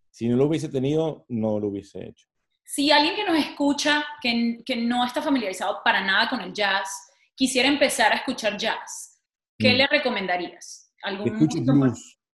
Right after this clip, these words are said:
Speaker 2: Que escuche
Speaker 1: primero.
Speaker 2: blues. Ok.
Speaker 1: Que escuche blues primero,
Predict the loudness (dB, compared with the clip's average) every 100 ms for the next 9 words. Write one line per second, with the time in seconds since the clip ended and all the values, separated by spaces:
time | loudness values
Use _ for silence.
0 | _ -12 -4 2 4 4 0 -8 -14 -16
1 | -12 -10 -4 -2 -2 -2 -4 -2 4 6
2 | 4 0 0 4 4 2 0